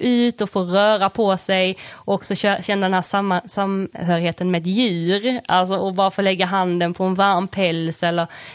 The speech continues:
en mile mot kinden, alltså det, det aktiverar ju mycket, liksom signalsubstanser och så i vår kropp som vi mår bra av. Det är ju liksom, det finns det ju forskning på, men, eh, jag tänker också att, att ta ett ansvar för ett djur om man har egen häst och så.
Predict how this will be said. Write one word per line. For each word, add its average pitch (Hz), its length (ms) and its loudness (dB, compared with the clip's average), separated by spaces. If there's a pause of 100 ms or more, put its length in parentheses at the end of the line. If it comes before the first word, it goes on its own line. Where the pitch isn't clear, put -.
en 196 200 -2
mile 196 340 2
mot 180 180 2
kinden, 175 520 0
alltså 175 180 0
det, 185 280 2
det 185 320 -2
aktiverar 185 580 0
ju 180 140 0
mycket, 202 720 -2
liksom 180 260 -2
signalsubstanser 196 920 -2
och 208 120 -4
så 220 220 0
i 185 80 -2
vår 180 220 0
kropp - 420 -4
som 196 160 -4
vi 196 120 0
mår 202 140 0
bra 254 220 2 (220)
av. 170 120 0
Det 185 60 -2
är 196 120 -2
ju 202 60 -2
liksom, 190 340 -4
det 202 140 0
finns 202 220 -4
det - 60 -4
ju 220 60 -2
forskning 202 500 -2
på, 190 260 0 (500)
men, 196 360 2
eh, 196 180 0
jag - 160 -2
tänker 220 280 -2
också 220 280 -2
att, 196 320 -2 (640)
att 175 100 -8
ta 196 240 4
ett - 80 -6
ansvar 214 460 2
för 196 120 -2
ett 208 100 -4
djur 185 200 0
om 185 60 0
man 190 180 2
har 196 100 0
egen 175 640 -2 (200)
häst - 360 -4
och 180 60 -8
så. - 180 -6